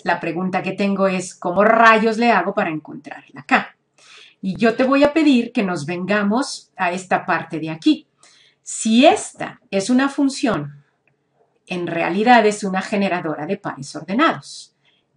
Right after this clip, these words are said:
Alimentas con tiempos y a la salida te entrega alturas. Repito, la alimentas con un tiempo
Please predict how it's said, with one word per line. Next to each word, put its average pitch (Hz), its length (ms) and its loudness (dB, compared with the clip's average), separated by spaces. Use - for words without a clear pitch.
Alimentas 208 720 0
con 226 160 -2
tiempos 254 800 -2
y 202 80 -2
a 180 80 2
la 165 120 -4
salida 190 600 -4
te 202 100 0
entrega 156 680 -6
alturas. - 840 -4
Repito, - 560 -6
la 151 120 -8
alimentas 175 540 -6
con 233 160 -2
un 262 140 2
tiempo 247 560 -2